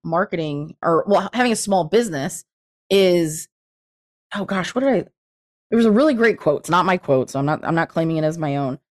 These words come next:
But, like, a business, a small business with,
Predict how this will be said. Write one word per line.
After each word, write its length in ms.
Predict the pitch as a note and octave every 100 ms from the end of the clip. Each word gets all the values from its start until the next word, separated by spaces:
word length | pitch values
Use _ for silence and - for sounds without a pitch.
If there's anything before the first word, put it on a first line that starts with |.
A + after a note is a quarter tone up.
| _ _ -
But, 220 | F3+ C#3 -
like, 300 | F3 D#3+ -
a 60 | F3
business, 600 | F#3+ G3 G3+ G3 G3 -
a 60 |
small 280 | D3+ F#3+ G3
business 420 | G3 F3+ F#3 E3+
with, 160 | E3